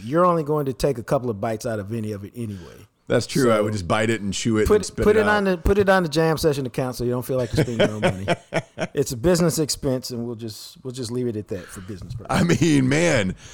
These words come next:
Speaker 2: So they also have on here, uh, best coffee, and the nominees are Chick-fil-A, Culver's, McDonald's, Sonic Drive-In, and Wendy's.
Speaker 1: I mean, it's coffee.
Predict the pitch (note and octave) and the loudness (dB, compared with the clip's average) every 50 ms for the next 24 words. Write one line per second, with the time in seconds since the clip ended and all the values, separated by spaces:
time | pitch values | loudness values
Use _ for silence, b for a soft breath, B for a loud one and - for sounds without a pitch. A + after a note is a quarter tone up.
0 | B B B B B B B B B - - F3+ E3+ D#3 D#3+ F3 G3+ A#3 C#4 A3+ | B B B B B B B B B 0 2 4 6 6 6 6 6 4 4 2
1 | - B3 G#3+ F3+ F3+ F3 E3+ D#3+ D#3+ D#3 D3+ D3 D3 D3+ D3+ D3 D3 D3 - A#2+ | 4 4 4 6 6 6 6 6 4 4 4 4 4 4 6 6 4 4 4 2
2 | A#2+ - - A2+ E2+ E2 C#3 E3 F3+ F3 - - - - - - - F#3+ G3+ F3+ | -2 -2 -4 -6 -2 2 2 2 2 0 -2 -6 -6 -6 -2 0 2 2 2 2
3 | - - F2+ C2+ A#1 E2+ F#2+ - _ _ _ _ _ _ _ _ _ _ A#2 B2 | 0 -4 -6 -8 -8 -10 -14 -18 _ _ _ _ _ _ _ _ _ _ 2 2
4 | B2 A#2+ A#2+ C3+ D#3 F3+ F#3+ F#3+ F3+ F3 E3+ D#3+ C3 C3 A#2+ - - D#3+ - - | 4 4 4 4 4 4 4 4 4 4 4 4 4 2 2 0 -2 -2 -2 -2
5 | - - F3 E3 D#3 D#3 D3 D3+ C3+ - - - D3+ D#3 E3+ E3+ D3 E3 E3 E3 | -4 0 2 4 4 4 4 2 0 -2 -2 2 4 4 4 4 2 2 0 0
6 | C#3 A#2 C3 C3 - - F#2+ B2 C3 C#3+ D#3 D#3 D3+ D3 C3+ A#2 - - - C#3+ | 0 0 -2 -2 0 0 2 2 4 4 4 4 2 2 2 0 -2 0 2 2
7 | D3 D3+ D3 B2 A2+ G#2 C#3 C3 C#3 C#3 C3 C3 C3+ C3 B2 G2+ F#2+ G2 A#2 B2 | 2 2 0 -2 0 0 2 4 4 4 2 2 2 0 0 0 0 0 2 2
8 | A2+ E2+ - G1+ C2 D#2+ - - - _ _ _ _ _ _ _ _ _ _ _ | 0 0 -2 -6 -12 -14 -14 -14 -16 _ _ _ _ _ _ _ _ _ _ _
9 | _ _ _ _ _ _ _ _ _ - A2 A#2 A#2 A#2 A#2 A2+ A2 A2 G#2+ G2 | _ _ _ _ _ _ _ _ _ -8 -4 -2 -2 0 -2 -2 -4 -4 -6 -8
10 | - - - G#2 F#2+ - - - - - - C#3 D3 C3+ - - F#2 D#2+ D2+ D2+ | -12 -12 -12 -12 -12 -10 -12 -14 -8 -4 -2 0 0 -2 -2 -4 -8 -10 -10 -14
11 | D2 | -16